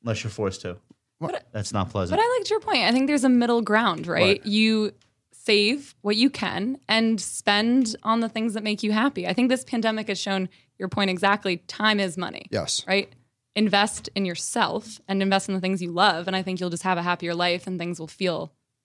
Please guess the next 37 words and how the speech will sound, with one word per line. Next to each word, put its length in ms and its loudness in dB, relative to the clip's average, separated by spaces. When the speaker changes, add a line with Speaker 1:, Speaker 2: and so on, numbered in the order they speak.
Speaker 3:
better 220 -2
long 240 -8
term. 420 -12
Speaker 2:
Hear, 100 2
hear, 100 8
Speaker 1:
Um, 160 4
Speaker 2:
hear, 160 4
hear. 280 2
Speaker 1:
let's 160 4
get 160 4
into 180 0
this 160 0
thing 140 4
with 120 4
Speaker 3:
Yeah, 100 6
Speaker 1:
Ton-, 80 6
Speaker 3:
yeah. 180 -4
Speaker 1:
let's 180 4
get 140 6
into 160 0
this 160 0
thing 100 4
with 140 4
Tony 260 2
Steck. 420 -2
And 440 2
I 40 -4
have 180 4
to 80 4
admit, 400 6
I'm 140 4
like, 180 -4
I've, 320 2
I 120 6
very 280 8
much 300 4
lost 360 2